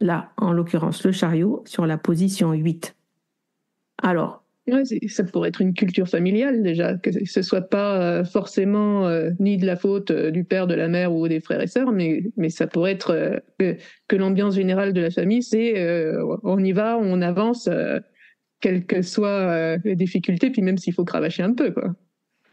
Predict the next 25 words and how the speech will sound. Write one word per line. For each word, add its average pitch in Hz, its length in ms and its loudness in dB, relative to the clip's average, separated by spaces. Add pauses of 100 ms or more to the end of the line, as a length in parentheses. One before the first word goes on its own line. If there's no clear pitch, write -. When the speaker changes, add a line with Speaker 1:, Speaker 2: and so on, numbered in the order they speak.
(120)
Speaker 1:
Tout 214 160 2
à 226 100 4
fait. 220 380 0
Et, 180 180 2
euh, 170 320 0
en 185 200 2
termes 180 280 0
d'énergie, 180 800 2
si 190 120 -2
on 175 140 0
le 175 140 0
prend, 180 320 -2
si 175 100 -2
on 170 80 0
prend 180 180 0
ce 175 180 -4
chariot 180 420 0
comme 175 260 0
en 170 160 0
termes 165 220 0
d'énergie, 170 440 0
ça 247 120 -2
pourrait 170 220 0
dire 214 260 0
que 180 80 4